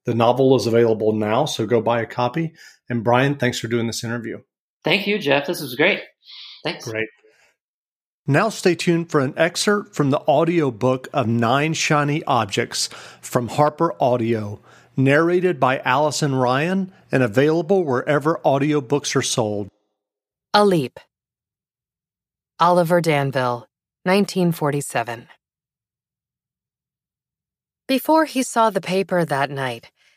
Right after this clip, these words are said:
Speaker 3: before he had inherited its wrinkled pages at an otherwise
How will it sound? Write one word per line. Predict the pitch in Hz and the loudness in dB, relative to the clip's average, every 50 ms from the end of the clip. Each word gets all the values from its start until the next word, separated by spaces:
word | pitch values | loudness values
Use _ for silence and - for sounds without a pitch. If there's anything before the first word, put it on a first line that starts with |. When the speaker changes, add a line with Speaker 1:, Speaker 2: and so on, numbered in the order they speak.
| _ _ _ _ _ | _ _ _ _ _
Speaker 3:
before | - 160 - - 185 185 185 180 | -6 -4 0 2 4 4 4 2
he | 165 196 185 | 2 0 0
had | 175 180 185 185 | 2 2 2 4
inherited | 196 196 175 170 190 185 180 175 170 170 165 165 165 170 | 2 0 0 2 2 4 4 4 4 2 2 0 0 -2
its | 160 156 - - - | -6 -8 -8 -6 -2
wrinkled | 160 170 185 175 180 180 175 - - | 0 0 0 2 0 -2 -2 -4 -6
pages | - 175 180 180 165 143 135 127 123 117 - - - | -2 0 0 0 0 -2 -4 -6 -6 -8 -10 -8 -6
at | 135 123 | -4 -4
an | 131 131 139 | -4 -2 0
otherwise | 143 165 170 220 208 196 190 185 190 185 | 0 0 0 0 2 4 4 4 4 2